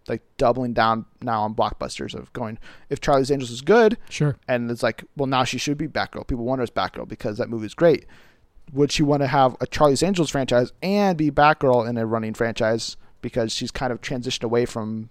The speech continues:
Speaker 1: franchise films after Twilight ended and kind of made a pretty good name for herself in, like, the indie
Speaker 2: Mm-hmm.
Speaker 1: sphere. So
Speaker 2: I haven't seen Personal Shopper yet.
Speaker 1: me neither, but she's supposedly terrific. So, um, I think that's all we have then
Speaker 2: That's
Speaker 1: on
Speaker 2: all I
Speaker 1: Suicide
Speaker 2: have.
Speaker 1: Squad. So,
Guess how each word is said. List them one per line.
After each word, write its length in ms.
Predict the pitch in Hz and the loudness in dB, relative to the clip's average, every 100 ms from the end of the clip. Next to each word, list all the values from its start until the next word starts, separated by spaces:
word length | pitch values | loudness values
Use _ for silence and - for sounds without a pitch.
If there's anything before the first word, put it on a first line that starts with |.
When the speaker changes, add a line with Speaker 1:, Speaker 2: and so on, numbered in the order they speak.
| _ | _
Speaker 1:
franchise 580 | - 131 117 117 110 | -6 -2 -2 2 0
films 360 | - 117 107 107 | 0 -4 -4 -4
after 400 | 101 107 110 110 | -4 -4 -4 -6
Twilight 420 | - 117 110 110 | -4 -2 -2 -2
ended 300 | 64 - - | -6 -10 -12
and 220 | 69 - - - - - _ | -12 -14 -18 -20 -20 -20 _
kind 180 | - 202 | 0 2
of 60 | 220 | 6
made 140 | 214 | 6
a 40 | 185 | 4
pretty 280 | - 190 196 | 2 0 2
good 120 | 165 | 2
name 140 | 180 | 2
for 100 | 202 | 2
herself 280 | 143 127 113 | 0 0 -2
in, 60 | 113 | -6
like, 80 | - | -8
the 60 | |
indie 400 | 135 120 110 110 - - | -8 -6 -4 -6 -6 0
Speaker 2:
Mm-hmm. 280 | 180 160 196 - | 0 0 -4 -6
Speaker 1:
sphere. 360 | - - - | -8 -6 -8
So 180 | - 139 | -6 -6
Speaker 2:
I 40 | 160 | -4
haven't 160 | 240 | -6
seen 180 | - 190 | -4 -4
Personal 320 | 160 143 143 | -2 -4 -4
Shopper 320 | 131 143 147 165 | -6 -8 -12 -14
yet. 240 | 143 143 | -16 -12
Speaker 1:
me 240 | 135 180 | -4 -2
neither, 460 | 196 156 - - - - - - | 0 -2 -4 -6 -12 -18 -18 -12
but 280 | - - - - _ _ | -6 -6 -8 -16 _ _
she's 200 | - 170 | -6 -4
supposedly 360 | 170 170 226 156 | 0 2 2 2
terrific. 420 | - 131 - - - - | -4 -8 -10 -18 -20 -14
So, 300 | - 67 - - - - - | -10 -10 -12 -20 -20 -20 -2
um, 500 | 131 139 143 147 147 | 2 6 6 4 2
I 100 | - | 0
think 380 | 156 - 202 294 | 0 2 2 2
that's 180 | 330 - | 0 2
all 100 | 214 | 2
we 80 | 185 | 4
have 220 | 202 311 | 2 -2
then 200 | 370 392 - | -4 -6 -2
Speaker 2:
That's 200 | 170 165 | -2 2
Speaker 1:
on 160 | 180 196 | 2 2
Speaker 2:
all 40 | |
I 40 | 156 | 2
Speaker 1:
Suicide 280 | 214 247 240 | 0 2 0
Speaker 2:
have. 80 | - | 0
Speaker 1:
Squad. 360 | 254 254 247 | 0 0 -2
So, 300 | - 170 160 | 4 6 6